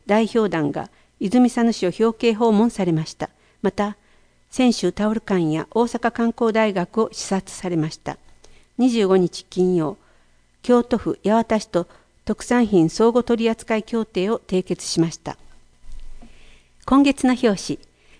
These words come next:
かっこいいショッキングピンクのバイクのそばで微笑むのは、泉佐野市ピーアール大使に就任された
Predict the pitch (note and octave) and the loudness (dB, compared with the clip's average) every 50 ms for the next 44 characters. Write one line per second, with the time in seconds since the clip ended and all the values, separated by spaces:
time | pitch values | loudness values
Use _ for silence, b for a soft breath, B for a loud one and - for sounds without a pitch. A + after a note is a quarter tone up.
0 | b b _ - A3 G#3+ - - - C4+ C4+ A#3+ A3 F#3+ - - G3 F#3+ - - | b b _ -6 -6 -6 -4 -2 0 2 2 2 0 -2 -2 -2 -4 -4 0 2
1 | D4+ D4 C4+ C#4+ - - C4+ A#3+ - G3 E3+ D#3 D3 F3+ G#3+ A3+ - - F3 E3+ | 2 2 4 2 0 0 0 2 4 4 2 4 4 2 2 2 2 2 0 0
2 | E3 - E3+ D#3+ D#3 D3 E3 D3+ b b b b b - E3+ E3+ A3+ A#3+ A#3 A#3 | 0 0 -2 -2 -2 -2 -4 -6 b b b b b -8 -2 2 4 4 4 4
3 | A#3 G#3+ G3 F3 E3 D#3 - - - _ _ _ _ _ _ _ _ _ - G#3+ | 2 0 0 0 -2 -4 -6 -8 -14 _ _ _ _ _ _ _ _ _ -4 0
4 | G3 C4+ C4+ C4+ - - C4 B3 A#3+ - - E3 E3+ - - A#3+ B3+ C4 C4+ C4 | 4 6 6 6 6 4 2 0 0 0 -2 -4 -6 -4 -2 0 2 2 2 2
5 | B3 - - A#3+ A3+ G3+ - - F3 D#3 - - G3+ G#3+ A3 A3 G#3 - - G3 | 0 0 0 0 0 0 0 0 0 0 0 2 2 4 4 4 2 2 0 -2
6 | F#3+ F#3 - - F3 E3 - | -2 -2 -2 -2 -2 -4 -4